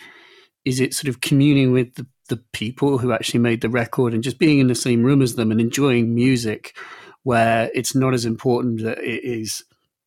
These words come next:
been the technical difficulty? You know, if you make an equivalent of, of, like, abstract painting,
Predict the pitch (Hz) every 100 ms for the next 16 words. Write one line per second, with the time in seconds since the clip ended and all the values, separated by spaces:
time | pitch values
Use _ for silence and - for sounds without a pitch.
0 | - - - 127 117 123 - - 139 -
1 | 151 135 - 127 123 113 131 113 107 -
2 | - 117 113 110 - 131 147 127 131 113
3 | - 131 127 110 110 120 107 - - -
4 | - - _ 120 113 117 113 110 - -
5 | _ 131 127 - 92 - 156 160 139 110
6 | 95 95